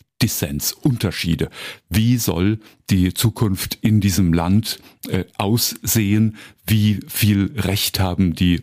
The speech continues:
Unterschiede? Und warum haben die verschiedenen Menschen mit ihren verschiedenen Lebensorientierungen Berechtigung? Da würden viele Muslime bis heute sagen, ja, weil doch im Grunde alle Gläubigen dasselbe wollen. Und da würden wir sagen, Moment,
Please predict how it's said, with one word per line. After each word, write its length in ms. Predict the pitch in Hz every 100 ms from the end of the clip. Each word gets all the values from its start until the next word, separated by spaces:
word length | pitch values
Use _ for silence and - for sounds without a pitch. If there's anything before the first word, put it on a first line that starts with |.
| _ -
Unterschiede? 640 | 123 135 127 - 139 135
Und 220 | 127 101 101
warum 480 | 95 101 196 127 - - -
haben 360 | - 95 90 78 - - -
die 240 | 101 95
verschiedenen 840 | - 95 - - 120 117 101 87 82
Menschen 400 | 85 123 - 107
mit 160 | 95
ihren 220 | 107 92 85
verschiedenen 720 | 90 - 110 101 101 92 - _ -
Lebensorientierungen 1400 | 90 101 107 - 98 90 90 85 - 95 85 90 90 - - -
Berechtigung? 640 | 98 90 92 - 113 127 123
Da 160 | 98
würden 300 | 101 110 101 -
viele 300 | - 135 117
Muslime 480 | 98 - 101 131
bis 180 | 98 90
heute 280 | 92 104 113
sagen, 300 | 107 104 104 - - -
ja, 240 | 92 82
weil 220 | 87 110
doch 180 | 110 -
im 160 | 98 87
Grunde 520 | - 101 117 107 -
alle 280 | 95 104 101
Gläubigen 640 | 95 87 95 104 98 92 - - -
dasselbe 720 | 87 - 104 107 131 92 71
wollen. 460 | 80 85 113 143 -
Und 160 | 110
da 100 | 98
würden 200 | 110 117
wir 100 | 127
sagen, 220 | 139 160
Moment, 400 | 180 175 82 -